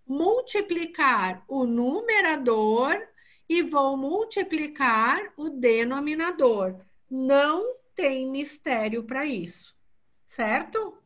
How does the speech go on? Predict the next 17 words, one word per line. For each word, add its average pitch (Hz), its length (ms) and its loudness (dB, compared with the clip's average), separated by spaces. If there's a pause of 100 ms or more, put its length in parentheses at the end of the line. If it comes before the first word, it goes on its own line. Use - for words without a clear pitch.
(1400)
Então, 285 340 0
ali 294 260 0
na 311 140 -2
página 254 540 0
trinta 233 360 -4
e 214 140 -4
três 285 380 0
diz 277 200 -6
exatamente 349 840 -2
isso. 226 500 -6 (340)
Para 330 280 2
efetuar 294 640 -2
uma 311 160 -2
multiplicação 240 960 -2
de 233 140 -4
duas 302 400 -2
frações, 226 800 -4